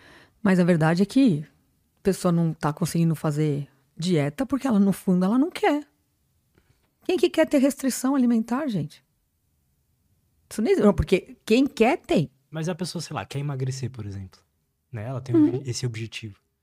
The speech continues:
Speaker 2: Ela quer isso, mas ela não consegue, porque ela não consegue segurar não comer o doce que aparece pra ela, por
Speaker 1: Então,
Speaker 2: exemplo.
Speaker 1: mas isso não existe.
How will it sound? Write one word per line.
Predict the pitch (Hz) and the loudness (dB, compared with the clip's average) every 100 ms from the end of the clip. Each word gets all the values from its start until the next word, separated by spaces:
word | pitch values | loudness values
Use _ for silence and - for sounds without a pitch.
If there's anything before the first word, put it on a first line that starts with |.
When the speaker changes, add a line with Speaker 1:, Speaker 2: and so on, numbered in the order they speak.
| _ _ | _ _
Speaker 2:
Ela | 143 185 | -8 -8
quer | - 247 | -6 -4
isso, | 165 131 - | -4 -4 -8
mas | 117 113 | -10 -8
ela | 123 135 | -8 -6
não | 151 160 | -6 -6
consegue, | 160 165 170 - - 190 135 117 _ | -8 -10 -8 -10 -12 -10 -10 -12 _
porque | - 117 - 131 135 | -18 -14 -8 -6 -4
ela | 147 | -4
não | 139 | -4
consegue | 147 151 147 | -4 -6 -6
segurar | - 147 175 165 | -8 -4 -4 -2
não | 165 156 | -4 -4
comer | 165 156 | -6 -6
o | 151 | -6
doce | 139 127 - | -6 -8 -8
que | - | -14
aparece | 113 107 107 | -16 -16 -12
pra | 330 - | -10 -4
ela, | |
por | - | 2
Speaker 1:
Então, | 202 160 | 4 4
Speaker 2:
exemplo. | 151 170 | 2 2
Speaker 1:
mas | 180 | 0
isso | - 240 | 0 0
não | 320 | 0
existe. | 196 190 220 - 160 | 0 0 -2 -4 -8